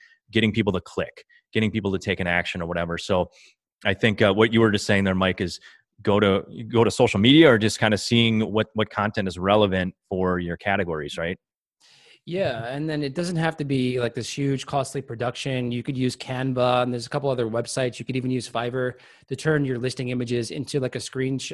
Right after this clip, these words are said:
Speaker 2: uh, screen s-, a slideshow, a type of video. So it doesn't have to be, you know, a two thousand dollar video either.
Speaker 1: Yeah, and that's, that's what I've been telling my audience. You know, if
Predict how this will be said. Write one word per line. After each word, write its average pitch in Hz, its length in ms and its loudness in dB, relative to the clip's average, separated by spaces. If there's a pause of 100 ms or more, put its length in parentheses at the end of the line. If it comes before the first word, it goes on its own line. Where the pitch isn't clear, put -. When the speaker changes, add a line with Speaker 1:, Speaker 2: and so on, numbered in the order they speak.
Speaker 2:
uh, 110 240 -6 (260)
screen 143 480 -4
s-, - 160 -16
a 175 40 -8
slideshow, 131 680 -4 (380)
a - 80 -12
type 135 220 -4
of 117 80 -6
video. 113 420 -4 (340)
So - 120 2
it 143 60 0
doesn't 196 220 2
have 165 200 0
to 156 60 -8
be, 127 440 -2
you 135 120 -6
know, 117 120 -4 (200)
a 117 60 -8
two 170 180 -4
thousand 127 300 0
dollar 117 200 -2
video 113 340 -6
either. 95 220 -12 (720)
Speaker 1:
Yeah, 113 200 4
and 107 100 4
that's, 117 300 2
that's - 240 2
what 143 80 8
I've 117 160 8
been 117 100 4
telling 110 300 4
my 104 160 4
audience. 95 560 0
You 104 80 -4
know, 95 100 4
if - 160 -8